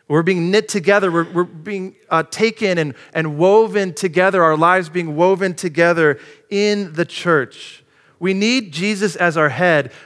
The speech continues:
but we need his body. And, and you can't actually have Jesus as your head if you don't have Jesus' body.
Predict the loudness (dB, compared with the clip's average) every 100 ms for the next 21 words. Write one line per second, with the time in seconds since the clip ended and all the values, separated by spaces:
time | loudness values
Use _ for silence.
0 | -2 0 0 -2 -4 -2 -4 -4 -2 -2
1 | -2 -2 0 0 0 -4 -8 _ _ _
2 | _ _ _ _ _ _ _ _ _ _
3 | _ _ _ _ -2 -2 -6 _ _ _
4 | _ _ -6 -6 -4 -2 0 0 -2 0
5 | 0 2 2 2 -2 -6 -4 -2 -4 -4
6 | -6 0 2 2 0 -4 -16 _ 0 2
7 | 2 0 0 0 -2 -14 -4 0 0 -2
8 | -2 0 0 -4 -2 0 2 0 -6 -8
9 | -8 -12 -14 -6 0 2 2 0 -8